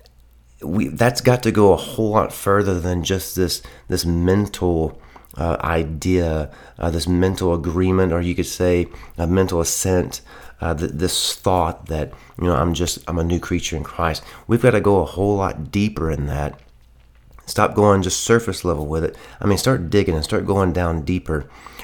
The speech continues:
A-, and the way you go down deeper in this is that you start looking at Jesus, and then you start seeing yourself. Now, uh, <laughs>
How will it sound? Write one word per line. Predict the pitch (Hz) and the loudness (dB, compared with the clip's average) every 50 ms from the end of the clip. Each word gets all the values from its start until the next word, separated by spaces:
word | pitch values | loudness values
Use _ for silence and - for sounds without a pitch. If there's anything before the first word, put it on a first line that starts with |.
| - - | -4 0
A-, | 98 98 - | 0 2 2
and | 95 98 98 | 4 4 4
the | 95 | 4
way | 92 110 123 | 6 6 4
you | 127 117 113 107 | 4 2 2 2
go | 104 101 101 | 4 2 2
down | 101 92 90 85 80 | 2 0 0 -2 0
deeper | 76 101 107 107 107 82 82 82 | 2 2 2 2 2 0 -2 0
in | 80 76 78 | 0 0 -2
this | 76 73 78 - - | -2 -2 -4 -4 -4
is | 80 78 82 | -6 -2 0
that | 87 82 78 - - - - - - | 0 -2 -2 -4 -12 -20 -20 -16 -4
you | - 107 | -2 -2
start | 110 - - - 117 110 - - | -2 0 0 0 2 2 2 0
looking | - 95 104 117 120 98 98 | 0 0 0 0 0 2 0
at | 95 - 69 | 0 0 0
Jesus, | 73 90 101 98 95 78 78 78 76 - - - - - - - - - - - - - - - _ _ _ _ - | -2 -2 0 0 0 -2 -2 -4 -4 -6 -8 -10 -12 -18 -20 -20 -20 -20 -20 -20 -20 -20 -20 -20 _ _ _ _ -4
and | 87 87 87 | -2 0 2
then | 87 | 2
you | 90 87 | 2 0
start | - - - - - | 0 -2 -2 -2 0
seeing | - 92 85 82 82 80 | 0 2 2 2 2 0
yourself. | 69 65 - - 87 73 64 - - - - - _ _ _ - _ - | -2 -4 -2 -2 0 0 -2 -4 -8 -14 -18 -20 _ _ _ -20 _ -8
Now, | 87 90 87 - - - - - - - - - - _ - - | -4 -2 0 0 -2 -4 -8 -18 -20 -20 -20 -20 -20 _ -20 -10
uh, | - - - - - - - - - - - - | -8 -8 -8 -8 -10 -20 -20 -20 -20 -20 -12 -12
<laughs> | 73 69 92 104 95 104 90 | -10 -4 -2 0 0 0 0